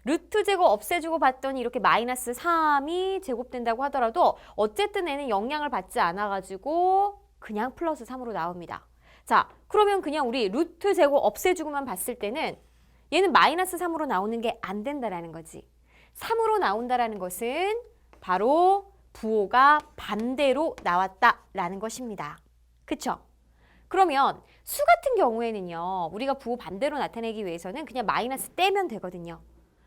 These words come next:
근데 문자 같은 경우에는 마이너스를 뗄 수가 없잖아! 그 문자 자체에 마이너스가 포함되어 있다면 그럼 우리 부호를 반대로 바꿔주기 위해서는 부호를 마이너스를 하나 붙여주는 방법이 있는 거죠.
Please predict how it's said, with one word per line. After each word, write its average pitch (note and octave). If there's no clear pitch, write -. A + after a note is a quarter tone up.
근데 G4+
문자 C#4
같은 F#4
경우에는 G3
마이너스를 A#3
뗄 B4+
수가 F#4+
없잖아! D#4+
그 D#4+
문자 D4
자체에 C4
마이너스가 G#3+
포함되어 D4
있다면 F#3+
그럼 G4
우리 D#4
부호를 C4+
반대로 A3
바꿔주기 G3+
위해서는 F3+
부호를 D#4+
마이너스를 G3
하나 C#4
붙여주는 A#3
방법이 F#3
있는 F#3
거죠. D#3+